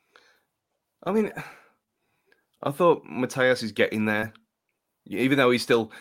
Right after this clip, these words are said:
ridiculously played out of position <laughs> for some, uh, for reasons unknown. Um, uh,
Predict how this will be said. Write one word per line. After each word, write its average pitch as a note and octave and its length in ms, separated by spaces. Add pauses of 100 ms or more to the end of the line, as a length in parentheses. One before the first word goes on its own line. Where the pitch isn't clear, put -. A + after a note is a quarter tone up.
(240)
ridiculously A2+ 560
played G#2+ 220
out F#2+ 100
of F2 100
position G2 420 (140)
<laughs> - 60
for A2 120
some, G2+ 300
uh, G#2+ 160
for G#2+ 320 (240)
reasons A2+ 400
unknown. F#2+ 480 (140)
Um, F#2 400 (520)
uh, G#2+ 140